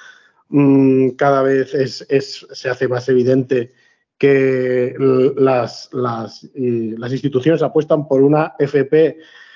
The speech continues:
pero no dan plazas públicas de esa F P, es decir, lo que están haciendo es, ah, privatizar el conocimiento. Todo lo que la escuela ya no enseña, por ejemplo, cada vez en primero de eso aquí en Cataluña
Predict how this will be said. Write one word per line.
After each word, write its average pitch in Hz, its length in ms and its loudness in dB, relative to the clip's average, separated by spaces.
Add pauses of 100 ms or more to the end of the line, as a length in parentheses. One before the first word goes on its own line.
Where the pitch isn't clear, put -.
(280)
pero 165 260 0
no 156 300 -4
dan 151 180 -2
plazas 147 320 -4
públicas 139 420 0
de 135 100 0
esa 131 160 -6
F 117 180 -6
P, 156 440 0
es 120 100 -8
decir, 123 440 -4
lo 117 160 -14
que 117 120 -12
están 131 280 -4
haciendo 151 640 0 (640)
es, 151 500 0
ah, 131 260 -2
privatizar 139 680 -2
el 120 120 -4
conocimiento. 110 680 -8
Todo 139 180 2
lo 147 80 2
que 151 80 -4
la 139 60 0
escuela 135 480 0
ya 123 180 -2
no 123 100 -2
enseña, 139 580 -2 (160)
por 117 120 -16
ejemplo, - 320 -10
cada 123 240 -6
vez 131 200 -2
en 123 120 -4
primero 131 340 0
de 139 100 2
eso 139 140 -8
aquí 123 140 -8
en 123 80 -8
Cataluña 120 560 -6